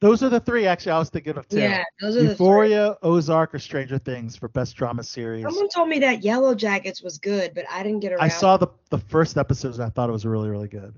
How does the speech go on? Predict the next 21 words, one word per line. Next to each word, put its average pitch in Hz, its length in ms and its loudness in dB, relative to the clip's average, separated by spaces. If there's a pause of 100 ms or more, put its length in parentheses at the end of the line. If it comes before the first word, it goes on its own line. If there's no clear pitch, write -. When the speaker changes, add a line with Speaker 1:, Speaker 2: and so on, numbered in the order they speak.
(160)
Speaker 2:
I 202 60 -6
didn't 226 200 0
get 202 140 -2
around 170 300 -6
to 156 120 -12
watching 143 200 -4
it. - 280 -12
Speaker 1:
Yeah, 101 300 -10 (340)
so. 110 380 -14 (420)
But 156 120 0
comedy 294 360 4
series, 139 440 0
yes, 165 360 4
your 143 120 0
favorite 143 360 -4
Ted 135 180 -4
Lasso 127 320 -4
is 131 120 -8
nominated, 110 440 -6
Your 107 120 -8
Grace. 104 420 -6